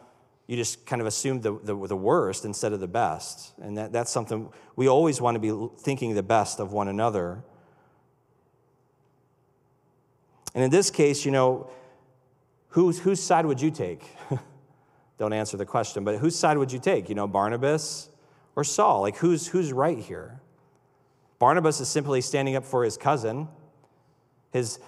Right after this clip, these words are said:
he, maybe he sees potential in this guy and says, "You know, he, he needs a second chance."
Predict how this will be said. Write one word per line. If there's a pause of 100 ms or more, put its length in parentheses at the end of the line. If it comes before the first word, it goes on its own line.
(140)
he,
maybe
he
sees
potential
in
this
guy
and
says,
"You
know,
he,
he
needs
a
second
chance."